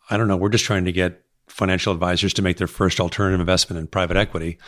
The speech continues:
I'm not sure how likely it is their first investment's gonna be in a token on the blockchain. So if there's demand for tokens in the future and a tokenized versions of alternative investments, we'll have a role in that.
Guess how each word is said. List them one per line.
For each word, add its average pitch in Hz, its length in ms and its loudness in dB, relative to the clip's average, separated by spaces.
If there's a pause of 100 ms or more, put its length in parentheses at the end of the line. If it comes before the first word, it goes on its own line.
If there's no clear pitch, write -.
(280)
I'm 107 80 -8
not 92 140 -2
sure 90 380 0
how 107 180 0
likely 92 340 0
it 85 60 0
is 85 180 -2
their 87 120 -2
first - 260 -2
investment's 85 460 -2
gonna 85 160 -4
be 85 120 -2
in 80 80 -2
a 78 60 -6
token 98 340 -2
on 82 80 0
the 85 60 2
blockchain. 90 500 0 (380)
So 95 260 0 (520)
if 135 200 -4
there's 123 280 4 (260)
demand 120 540 4
for 123 120 2
tokens 113 460 2
in 104 80 -2
the 95 80 2
future 107 460 2
and 87 100 0
a 80 40 -4
tokenized 92 540 -2
versions 92 380 0
of 80 160 -4 (260)
alternative 104 460 0
investments, 98 580 0 (220)
we'll 113 240 2
have 98 160 2
a 92 60 4
role 85 300 2
in 104 60 2
that. 117 240 2